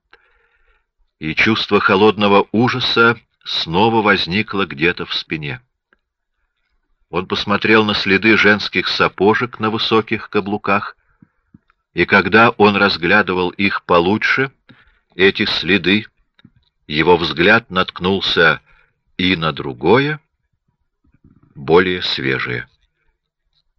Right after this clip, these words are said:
Гусеницы. Может быть,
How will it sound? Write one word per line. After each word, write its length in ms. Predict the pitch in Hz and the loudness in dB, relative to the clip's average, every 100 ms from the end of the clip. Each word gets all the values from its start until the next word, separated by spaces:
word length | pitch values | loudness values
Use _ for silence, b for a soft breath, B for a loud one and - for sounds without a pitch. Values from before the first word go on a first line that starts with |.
| _ _ _ _ _ _ _ _ _ _ _ _ _ _ _ _ _ _ _ _ _ - | _ _ _ _ _ _ _ _ _ _ _ _ _ _ _ _ _ _ _ _ _ -18
Гусеницы. 1040 | 73 80 101 - 90 78 78 - - - _ _ _ _ _ _ _ _ _ _ _ _ _ _ _ _ _ _ _ _ _ _ - B - | -8 -2 -2 -2 -6 -8 -10 -10 -12 -14 _ _ _ _ _ _ _ _ _ _ _ _ _ _ _ _ _ _ _ _ _ _ -20 B -2
Может 320 | 92 - - | 0 0 0
быть, 280 | 95 87 | 0 0